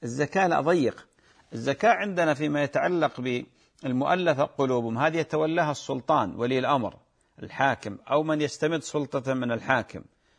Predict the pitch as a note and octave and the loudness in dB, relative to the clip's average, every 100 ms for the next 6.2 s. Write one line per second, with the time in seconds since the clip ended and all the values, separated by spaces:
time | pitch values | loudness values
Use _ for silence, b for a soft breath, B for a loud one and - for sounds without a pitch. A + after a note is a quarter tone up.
0 | _ - C3 C3+ E3 B2 B2 B2 B2 - | _ -4 -2 -2 -2 0 2 0 -4 -10
1 | b b C3 D3 B2+ A#2+ A#2 B2 B2+ A#2 | b b -6 -2 0 0 0 0 2 2
2 | A2+ G2+ C3+ - A#2+ A2 G#2+ A#2+ B2 B2 | 2 0 -2 0 2 4 4 2 0 0
3 | C#3+ C3+ B2 C3+ C3+ - b b b D3+ | 0 2 2 2 2 -4 b b b 0
4 | E3+ D3+ C#3 D#3+ E3+ F3+ - _ _ _ | 2 2 4 6 6 2 -4 _ _ _
5 | _ _ _ - C3+ D3+ D3 C#3+ C#3 D3 | _ _ _ -8 -2 0 0 -2 -2 -2
6 | D3+ | -4